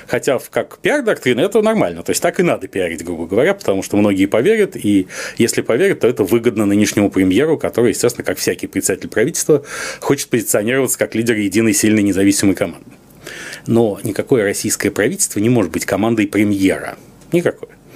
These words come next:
Мы же не считаем предыдущие путинские правительства командой Михаила Фродкова, Виктора Зубкова или Дмитрия Медведева.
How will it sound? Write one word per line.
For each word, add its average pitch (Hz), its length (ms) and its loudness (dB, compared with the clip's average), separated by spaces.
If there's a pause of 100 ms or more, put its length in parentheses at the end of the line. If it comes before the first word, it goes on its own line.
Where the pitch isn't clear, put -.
(720)
Мы 104 80 2
же 92 100 0
не 98 100 4
считаем 175 280 0
предыдущие 101 560 0
путинские 98 460 0
правительства 104 400 0
командой 87 760 -2
Михаила 95 320 0
Фродкова, 92 540 -2
Виктора 87 340 -4
Зубкова 95 480 0
или 87 140 -2
Дмитрия 87 340 -2
Медведева. 98 580 0